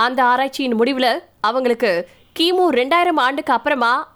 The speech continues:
அங்கு வாழ்ந்த மக்கள் பயன்படுத்தின சில பொருட்கள் கிடைச்சிருக்கு. அதே மாதிரி கடலுக்கு அடியில நடத்தப்பட்ட அந்த ஆராய்ச்சியில சில சுவர்களும் தூண்களும் கிடைச்சிருக்கு. ஆனா இது எதுவுமே இப்ப இருக்கக்கூடிய துவாரகா நகர்ல இருக்கக்கூடிய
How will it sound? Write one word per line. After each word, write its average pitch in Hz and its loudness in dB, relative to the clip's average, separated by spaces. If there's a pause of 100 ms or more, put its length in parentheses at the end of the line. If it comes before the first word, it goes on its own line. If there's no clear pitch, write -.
அங்கு 226 -2
வாழ்ந்த 302 0
மக்கள் 311 -2
பயன்படுத்தின 285 -2
சில 214 0 (100)
பொருட்கள் 277 0
கிடைச்சிருக்கு. 202 -2 (640)
அதே 262 -2
மாதிரி 262 0 (260)
கடலுக்கு 294 0
அடியில 302 0
நடத்தப்பட்ட 262 -2 (220)
அந்த 294 -2 (120)
ஆராய்ச்சியில 269 0 (440)
சில 302 0
சுவர்களும் 349 0 (160)
தூண்களும் 330 2
கிடைச்சிருக்கு. 214 -2 (640)
ஆனா 262 0 (320)
இது 240 -2 (120)
எதுவுமே 302 0 (340)
இப்ப 330 0
இருக்கக்கூடிய 349 0 (320)
துவாரகா 269 0
நகர்ல 285 0
இருக்கக்கூடிய 277 -2